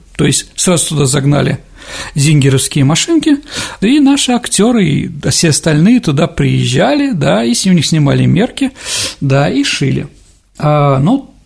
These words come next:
также были еще там пряники определенные. Там работала так называемая антифашистская школа.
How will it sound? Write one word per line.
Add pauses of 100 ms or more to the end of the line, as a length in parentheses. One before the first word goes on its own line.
также
были
еще
там (340)
пряники
определенные. (200)
Там
работала
так
называемая
антифашистская
школа.